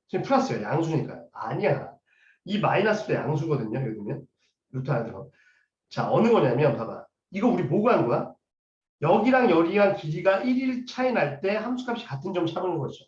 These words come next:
그거 여기도 있다며, 아까. 그러니까 여기서 구한 K는요, 요것도 K로 나올 수밖에 없지. 여기가 K 마이너스 일.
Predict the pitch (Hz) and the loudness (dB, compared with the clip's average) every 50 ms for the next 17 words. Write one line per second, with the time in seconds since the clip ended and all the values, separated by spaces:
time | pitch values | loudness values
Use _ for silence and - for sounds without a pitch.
0 | _ _ _ _ _ _ _ _ - 196 180 131 135 196 202 196 160 131 - 117 | _ _ _ _ _ _ _ _ -2 0 2 2 2 0 -2 -4 -6 -6 -6 -6
1 | 104 - - - - - - - _ _ _ _ _ _ _ _ _ _ _ _ | -6 -8 -10 -14 -18 -20 -20 -20 _ _ _ _ _ _ _ _ _ _ _ _
2 | _ _ _ _ - 226 233 226 214 180 143 165 214 220 214 226 - 147 170 175 | _ _ _ _ -2 -2 0 2 4 4 4 4 4 4 2 2 2 2 2 2
3 | 175 175 - 220 233 233 208 170 147 135 165 175 143 - - - - _ _ _ | 2 0 0 2 2 2 2 2 2 2 2 2 0 0 -2 -8 -14 _ _ _
4 | _ _ _ _ _ _ _ _ _ _ _ _ _ _ _ - 143 180 208 208 | _ _ _ _ _ _ _ _ _ _ _ _ _ _ _ -2 -2 0 0 2
5 | 262 262 - 247 - - - 226 262 240 240 185 147 131 135 - - 131 - - | 0 0 0 -2 -6 -4 -2 -2 0 2 2 2 0 0 -2 -2 -4 -6 -8 -8
6 | 117 - - - - 107 113 123 139 131 135 - 190 190 170 147 120 110 101 98 | -10 -14 -14 -14 -12 -8 -6 -4 -4 -4 -4 -4 -4 -4 -4 -4 -6 -8 -10 -14
7 | - - - - - - | -16 -16 -18 -18 -18 -18